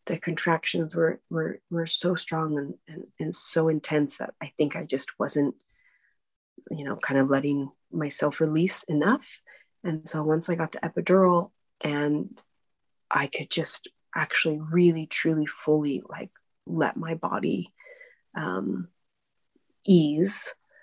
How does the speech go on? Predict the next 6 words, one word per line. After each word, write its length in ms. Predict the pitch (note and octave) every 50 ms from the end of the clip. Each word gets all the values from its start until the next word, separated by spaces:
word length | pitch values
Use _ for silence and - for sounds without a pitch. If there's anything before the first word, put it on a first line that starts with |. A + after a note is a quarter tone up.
| _ _ _ _ _ _ _ _ _ _ _ _ _ - - -
I, 320 | D3 D3 C#3+ C#3 C3+ - - _ _ _
I 160 | - C3 B2 -
opened 260 | C#3 - - - -
up. 140 | D3 - - _ - _ _ _ _ _ _ _ _ _ _ _ _
And 200 | D3 D3 C#3+ C#3
so, 480 | - - - D3 C#3+ C#3+ C#3+ D3 C#3